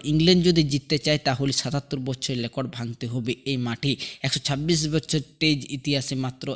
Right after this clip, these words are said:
একবারই এত বড় রান তাড়া করে জয় এসেছে এবং সেটা কখনো ইংল্যান্ডের দ্বারা হয়নি। তাই হিসেব বলছে এই ম্যাচে ফেভারিট ভারতেই। ভারতীয় দলে শতরানকারী ব্যাটার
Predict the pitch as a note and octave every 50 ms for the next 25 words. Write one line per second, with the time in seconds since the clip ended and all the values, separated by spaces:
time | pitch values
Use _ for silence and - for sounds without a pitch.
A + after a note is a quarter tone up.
0 | - - C3 C3+ B2 C#3 C3+ D3 D3+ D3+ C#3 - C3+ C3 - D#3 D3+ C#3+ D3+ C#3
1 | C#3 C3+ C3 B2+ B2+ B2+ A#2 A#2+ A#2 A#2+ A#2 - - A#2 B2 A#2+ A2+ B2+ B2 A#2+
2 | - - - B2 - - A2+ - - B2+ A2+ - - - - - - - - D3+
3 | E3+ F3 D3+ - - C#3 - D3 - - C#3 - - D3+ D3 - - C#3+ C#3+ D3
4 | D3 D3+ D3 C#3+ C3+ A2+ B2+ B2 B2+ B2 A2+ B2+ C3 C3+ B2+ A#2 A2 G#2 - _
5 | _ _ - C3+ B2 A#2 A2 C3+ C#3+ C3+ F3 F#3 E3+ D3+ D#3 E3 D#3 D3 - E3+
6 | D#3 - C#3+ D3 D3 D3+ D3+ C#3+ - D#3+ C3+ - - C3+ C3 C#3 D3 D3 D3 -
7 | - A#2 B2 A2 A2+ B2 A#2+ - B2 G#2+ - - - - - - - - _ -
8 | D3+ D#3 D#3+ E3+ G3 G3 F#3+ E3 F3+ F3 F3 E3 - - D3 - F3 D#3+ E3 D#3+
9 | D#3 C#3+ - D#3+ D#3 D#3 C#3 C3+ C#3+ C3 D3 D3